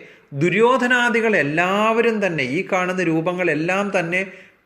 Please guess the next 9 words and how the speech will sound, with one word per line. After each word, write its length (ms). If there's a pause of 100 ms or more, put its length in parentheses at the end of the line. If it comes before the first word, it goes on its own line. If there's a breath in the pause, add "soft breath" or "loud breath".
(120)
തനി 320
സ്വർണത്തിലുണ്ടാക്കിയതാണ്. 1700 (800)
അതുകൊണ്ട് 600 (420 loud breath)
ശരിക്കും 480
ഓർത്തുകൊള്ളുക, 920 (320)
പാണ്ഡവപക്ഷത്തുള്ള 920
ആളുകൾ 380
മേടിക്കാൻ 520
വരുന്നവരെ 800